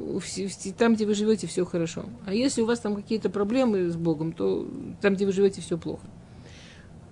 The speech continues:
У нас такой страшный неурожай уже столько лет, что скоро люди начнут от голода умирать.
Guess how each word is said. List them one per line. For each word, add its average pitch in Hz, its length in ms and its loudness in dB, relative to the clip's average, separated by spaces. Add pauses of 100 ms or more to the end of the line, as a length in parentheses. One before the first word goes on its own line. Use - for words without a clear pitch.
(200)
У - 80 0
нас 247 220 6
такой 233 280 2
страшный 214 400 0
неурожай 196 380 2
уже 175 140 0
столько 190 320 -2
лет, 294 180 2 (380)
что - 140 -12
скоро 262 240 2
люди 226 260 2
начнут 196 260 2
от 196 100 0
голода 180 280 4
умирать. 160 400 -6